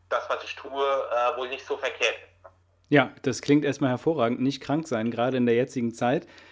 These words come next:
Speaker 1: Genau.
Speaker 2: Ähm, und vor-, da wollen wir direkt mal ansetzen. Ähm, wenn du jetzt so eine, so eine, äh, Liste machen würdest, so deine, deine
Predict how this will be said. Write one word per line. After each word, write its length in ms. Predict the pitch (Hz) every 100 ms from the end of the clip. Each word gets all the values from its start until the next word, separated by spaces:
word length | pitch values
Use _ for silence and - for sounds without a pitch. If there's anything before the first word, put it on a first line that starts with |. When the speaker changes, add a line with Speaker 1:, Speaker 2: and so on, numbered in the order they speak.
| - -
Speaker 1:
Genau. 180 | 127
Speaker 2:
Ähm, 220 | 123 127 135
und 160 | 135
vor-, 220 | 139 139
da 220 | 131 131 131
wollen 160 | 156
wir 80 | 175
direkt 240 | 160 180
mal 120 | 170 151
ansetzen. 560 | 175 120 104 104 98 - - -
Ähm, 240 | 123 123 123
wenn 160 | 139
du 80 | 175
jetzt 260 | 180 160 -
so 60 |
eine, 360 | 151 143 135 131
so 100 | 139
eine, 360 | 131 127 123 123
äh, 160 | 123
Liste 300 | 120 147 -
machen 300 | 151 147 143
würdest, 400 | 139 139 135 -
so 100 | 135
deine, 380 | 123 123 123 120
deine 420 | 117 120 117 117